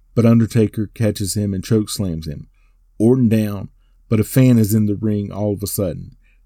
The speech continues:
Officials come into the ring to get him out. After he is gone, Undertaker picks up Orton's limp body, who comes to life and R K Os Undertaker.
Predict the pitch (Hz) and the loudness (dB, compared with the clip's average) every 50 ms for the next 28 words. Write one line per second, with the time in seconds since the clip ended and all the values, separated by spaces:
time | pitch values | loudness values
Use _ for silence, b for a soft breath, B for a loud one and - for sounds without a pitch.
0 | _ - - - - 131 113 - 117 107 - - 120 113 113 113 110 107 - 107 | _ -12 -8 -2 0 0 0 0 -2 -4 -2 0 2 2 2 2 0 -2 -4 -6
1 | 101 110 110 110 107 104 98 92 107 107 101 101 104 101 98 90 87 - - b | -4 -2 -2 -2 -2 -2 -4 -2 -2 -2 -2 -2 -4 -4 -6 -8 -10 -14 -18 b
2 | b b b b b b b b _ - 98 110 113 - 110 104 104 110 110 101 | b b b b b b b b _ -4 -2 -2 -2 0 0 0 2 2 0 0
3 | 95 113 113 113 113 110 110 110 - _ _ _ _ _ _ _ _ - 113 110 | 0 0 0 0 0 -2 -2 -6 -8 _ _ _ _ _ _ _ _ -2 0 0
4 | 110 107 95 107 110 104 - 107 - - 107 104 - - 110 101 - - 104 107 | 0 0 -2 -2 -2 -2 -4 -4 -4 -4 -4 -4 -4 -4 -6 -4 -4 -4 -2 -2
5 | 110 107 110 107 98 98 107 107 117 - - - 107 101 95 90 85 87 90 b | -2 -2 -2 -4 -4 -2 -4 -4 -4 -4 -4 -4 -4 -2 -2 -4 -6 -6 -8 b
6 | b b b b b - 104 - - 107 107 104 - - 113 113 117 107 101 101 | b b b b b -10 -6 -2 0 0 0 0 -2 -4 -4 -2 -2 -4 -4 -6
7 | 95 - - 92 92 95 101 101 - - 107 101 101 101 98 95 104 98 92 90 | -8 -8 -10 -8 -6 -4 -4 -4 -2 0 0 2 2 0 0 -2 -2 -4 -4 -6
8 | 85 - - 78 69 - - - - - | -6 -8 -10 -10 -10 -12 -16 -20 -20 -20